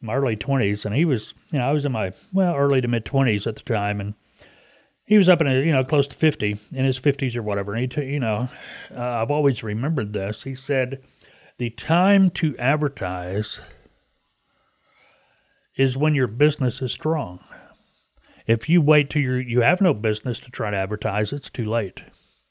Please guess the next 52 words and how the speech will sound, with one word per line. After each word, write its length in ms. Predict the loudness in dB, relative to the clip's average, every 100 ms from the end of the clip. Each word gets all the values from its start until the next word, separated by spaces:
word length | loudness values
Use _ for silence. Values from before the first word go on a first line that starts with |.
| _ _ _ _ -2
In 100 | 4
other 160 | 6 6
words, 340 | 4 2 2
you 80 | 2
know, 100 | 2
take 260 | 2 0
that 140 | 2 -2
with 100 | -4
a 40 |
grain 200 | -4 -4
of 80 | -4
salt. 440 | -2 0 0 -4 -10 -20 -20 -14 -4
You 80 |
know, 80 | -2
the 100 | -2
time 400 | -2 0 2 2
to 320 | 2 -2 -4 -4
really, 440 | -2 -2 -2 -8 -18 _ _ _ _ _ -20
uh, 40 | -18 -18 -18 -18 -12 0
build 220 | 2 2
the 80 | 0
business 460 | -2 -4 -4 -6
is 140 | -6 -6
when 120 | -4
you 120 | -2
have 140 | -2 0
a 60 |
good 240 | 2 2 2
business. 480 | -4 -10 -16 -18 -20 -20 -20 -4
Now, 100 | 0
starting 400 | 2 2 2 2
out, 200 | 4 2
obviously, 440 | 0 -2 -2 -2 -2
you 80 |
have 120 | -2 0
no 120 | 0
business. 460 | 0 -4 -4 -6
You 80 | -4
gotta 160 | -4 -4
really 200 | -6 -6
<laughs> 20 |
start 320 | -6 -2 -4
from 180 | -4 -8
ground 280 | -6 -4 -2
level. 260 | -2 -2
You're 180 | -2 -4
in 80 | -6
the 80 | -4
trenches. 500 | 0 2 2 0 0
You 60 |
gotta 200 | 0 0
work. 460 | 0 0 0 -4